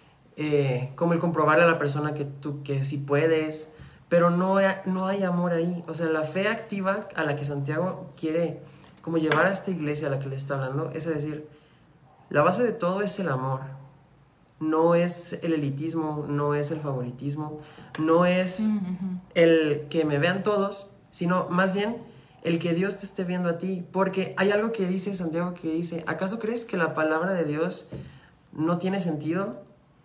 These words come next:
Speaker 1: Él quiere que, que lo que Él puso en ti le, le honre a Él. En un sentido de que
Speaker 2: Así es.
Speaker 1: palabras más, palabras menos. ¿Cómo va ese
Speaker 2: <laughs>
Speaker 1: versículo? Por ahí lo tenemos. Bueno,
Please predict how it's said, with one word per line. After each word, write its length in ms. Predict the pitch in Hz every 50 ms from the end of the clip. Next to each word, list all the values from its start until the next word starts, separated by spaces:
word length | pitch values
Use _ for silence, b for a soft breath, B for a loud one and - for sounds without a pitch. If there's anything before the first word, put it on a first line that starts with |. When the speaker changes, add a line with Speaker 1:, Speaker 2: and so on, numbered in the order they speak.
| _ _ _ _ _ _ _ -
Speaker 1:
Él 240 | - 185 196 214 190
quiere 340 | - 202 208 220 226 233 233
que, 220 | - 196 175 170 - - -
que 160 | - 175 165 151
lo 180 | 147 147 143
que 100 | 143 160
Él 120 | 170 180 175
puso 220 | - 202 180 190
en 100 | 175 170
ti 280 | 151 165 165 190 254 330 - - - - _ _ _ _ _ _ _ _ _ - _ _ _ _ -
le, 680 | - 151 147 147 143 139 139 135 131 127 127 127 127 - -
le 300 | - 156 143 139 139 135
honre 340 | 135 139 147 143 139 139 123
a 120 | 123 123 123
Él. 140 | 123 - - - - - - - - - - - - - - -
En 140 | 160 156
un 120 | 160 160 151
sentido 320 | 180 180 175 175 175 175
de 200 | 175 170 160 143
que 160 | - - 135
Speaker 2:
Así 160 | 135 196 190 185
es. 240 | - - - - -
Speaker 1:
palabras 320 | - 160 165 180 202 226 220
más, 140 | 208 208 202
palabras 340 | - 214 202 196 196 190 180
menos. 220 | 175 170 165 -
¿Cómo 240 | 269 311 349 359 247 214
va 60 | 214
ese 140 | - - 233
Speaker 2:
<laughs> 0 |
Speaker 1:
versículo? 500 | 208 180 - - 151 - - 131 127 - - - B B B B B -
Por 120 | - 156
ahí 140 | 160 165 175
lo 160 | 196 226 247
tenemos. 380 | 247 - 143 135 127 131 - - -
Bueno, 260 | 151 180 190 165 -